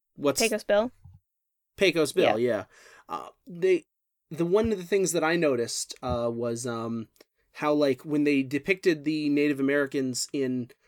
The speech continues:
Speaker 1: Johnny Appleseed, they depicted them as just, like, just people alongside of people.
Speaker 2: Mm-hmm.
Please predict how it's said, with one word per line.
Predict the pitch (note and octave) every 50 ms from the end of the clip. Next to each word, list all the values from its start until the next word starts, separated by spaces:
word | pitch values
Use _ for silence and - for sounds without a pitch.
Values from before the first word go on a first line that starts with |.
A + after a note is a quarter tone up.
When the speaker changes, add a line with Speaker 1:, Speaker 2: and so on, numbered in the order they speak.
| _ _
Speaker 1:
Johnny | - C#3 D3 C#3 C3 C3
Appleseed, | D3 G3 A3+ - E3+ - - B2 G#2+ G#2+ G#2+ - - _
they | C#3 C3+ C#3 C3+
depicted | C#3 C3+ C3+ E3+ D#3 - D3
them | C#3+ C#3 C3+
as | C3 A#2 -
just, | - C#3 - - C#3+
like, | A#2+ A2+ - - _ _ _ _ _ _
just | - - - G#3 - - _
people | - - C#4 D#4 - - G#2+ - - -
alongside | D3 C#3+ C3+ C#3 D3 D#3 D#3 D3+ C3+ - - C#3+ C3 B2+ B2
of | A#2+ - -
people. | - C#4 C4+ - A3 G3
Speaker 2:
Mm-hmm. | G3 A3+ -